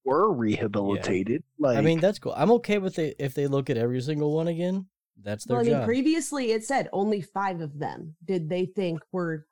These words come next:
Speaker 3: able, and that's because of her. She said that only five of them even have a chance to go in front of the courts again and try.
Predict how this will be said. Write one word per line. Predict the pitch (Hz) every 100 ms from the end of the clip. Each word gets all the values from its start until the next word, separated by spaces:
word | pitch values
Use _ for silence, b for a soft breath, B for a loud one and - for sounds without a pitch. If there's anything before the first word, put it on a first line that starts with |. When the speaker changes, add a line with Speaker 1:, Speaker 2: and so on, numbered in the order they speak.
| -
Speaker 3:
able, | 190 175 -
and | 190
that's | 190 -
because | 208 202 180
of | 165 -
her. | 208 143 -
She | - 175 196
said | 190 - 160 147 151 _ _ -
that | 180
only | - 185 180
five | 190 180 160
of | 147
them | 151 147 147 _ _ -
even | 226 202
have | 196 165
a |
chance | 156 196 170
to | 180
go | 165 151
in | 156 - _ -
front | 190 175
of | 143
the | 156
courts | - 190 180
again | 156 147 147
and | 143
try. | 165 156 - -